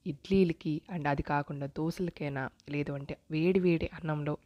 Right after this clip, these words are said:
కలుపుకొని కూడా మనం తినచ్చు. So, ఇది చాలా హెల్దీ రెసిపీ. So, ఈరోజు ఇది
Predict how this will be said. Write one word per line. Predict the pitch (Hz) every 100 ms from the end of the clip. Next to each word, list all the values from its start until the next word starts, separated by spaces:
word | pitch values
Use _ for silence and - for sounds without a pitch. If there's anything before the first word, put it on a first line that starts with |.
| _ -
కలుపుకొని | 151 156 - 151
కూడా | 147 -
మనం | 180 151
తినచ్చు. | 156 147 139 - - _ _ - - - _
So, | - -
ఇది | 214 - -
చాలా | 151 156 185 226
హెల్దీ | 220 - 170 170 240
రెసిపీ. | 208 - - - 208 -
So, | 202 -
ఈరోజు | 185 220 202 175 220 _ _
ఇది | 165 190